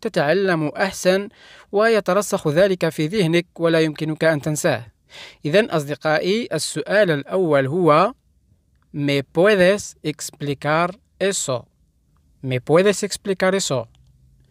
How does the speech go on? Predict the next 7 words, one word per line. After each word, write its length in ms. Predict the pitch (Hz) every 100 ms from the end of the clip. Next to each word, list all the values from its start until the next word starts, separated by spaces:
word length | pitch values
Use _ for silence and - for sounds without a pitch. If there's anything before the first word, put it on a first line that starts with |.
| - - - -
والسؤال 520 | 143 - 156 165 151
الثاني 480 | 127 - 175 143 131
هو: 480 | 156 160 147 190 262 _ _ _ _ _ _ _ -
"¿Puedo 380 | 147 190 190 175
ayudarte?" 840 | 147 135 135 160 214 - 135 120 _ _ _ _ _ _ _ _ _ _ -
"¿Puedo 240 | 170 214
ayudarte?" 640 | 208 160 135 131 - 208